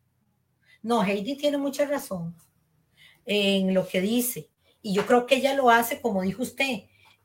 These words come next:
digamos, choca a la gente que se le diga esto. Pero es verdad, eso está pasando.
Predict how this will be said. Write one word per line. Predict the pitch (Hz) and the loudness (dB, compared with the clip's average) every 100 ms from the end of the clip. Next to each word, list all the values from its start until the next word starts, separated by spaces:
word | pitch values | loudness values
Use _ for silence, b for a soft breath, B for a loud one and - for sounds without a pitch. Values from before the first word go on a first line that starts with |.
| _ _ | _ _
digamos, | 175 220 233 190 | -2 0 0 -2
choca | - 247 240 240 294 | 2 4 4 2 0
a | |
la | 254 190 | 2 -2
gente | 220 214 277 | -4 -6 -4
que | 254 | -4
se | - | -4
le | 196 160 | -4 -4
diga | 170 185 233 | -4 0 0
esto. | 240 247 - - - _ _ _ _ _ _ _ _ | 0 -2 -6 -14 -20 _ _ _ _ _ _ _ _
Pero | 208 196 | 0 0
es | 196 | 2
verdad, | 220 285 214 254 320 294 - _ _ _ | 0 0 0 0 0 -4 -16 _ _ _
eso | - 185 247 | -4 -2 -2
está | - 202 196 | 0 0 0
pasando. | 220 208 165 165 165 | -2 -2 -4 -6 -8